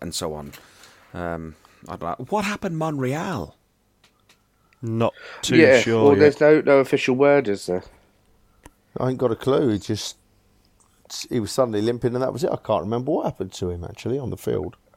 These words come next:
Speaker 3: It
Speaker 1: He
Speaker 3: was
Speaker 1: was
Speaker 3: like
Speaker 1: taken
Speaker 3: in
Speaker 1: off at about thirty-five, forty minutes, wasn't he? He wasn't even
Speaker 4: Yeah.
Speaker 1: half time.
Speaker 3: Yeah, it's, um, well, i-, his usual thing is that he tweaks his groin. Um, no pun intended.
Speaker 1: I do that as well.
Speaker 3: Uh,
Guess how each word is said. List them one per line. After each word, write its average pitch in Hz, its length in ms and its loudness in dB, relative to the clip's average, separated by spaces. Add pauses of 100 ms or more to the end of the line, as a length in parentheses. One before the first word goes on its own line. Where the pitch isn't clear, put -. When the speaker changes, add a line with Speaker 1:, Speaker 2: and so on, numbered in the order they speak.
(280)
Speaker 3:
It 123 40 6
Speaker 1:
He 135 60 8
Speaker 3:
was 135 100 8
Speaker 1:
was 143 80 4
Speaker 3:
like 131 80 8
Speaker 1:
taken 131 180 6
Speaker 3:
in 151 60 2
Speaker 1:
off 151 100 -2
at 131 80 2
about 135 200 -2
thirty-five, 120 580 -2
forty 113 260 -2
minutes, 120 320 -6
wasn't 110 240 -8
he? 71 60 -6
He 92 80 -2
wasn't 117 260 -2
even 127 120 0
Speaker 4:
Yeah. 107 60 -2
Speaker 1:
half 95 200 -4
time. 98 360 -8 (720)
Speaker 3:
Yeah, 123 220 6
it's, 110 380 2
um, 123 480 6 (720)
well, 135 200 6
i-, 69 180 2 (220)
his 123 340 -2
usual 131 340 4
thing 101 260 0
is 95 60 -4
that 110 120 0
he 104 80 -2
tweaks - 380 -2
his 92 140 -8
groin. 98 420 0 (880)
Um, 90 600 0 (180)
no 104 180 -2
pun 90 260 -2
intended. 90 500 -6
Speaker 1:
I 98 140 -4
do 90 140 -4
that 76 220 -8
as 73 140 -14
well. 73 280 -10 (1300)
Speaker 3:
Uh, 95 60 -2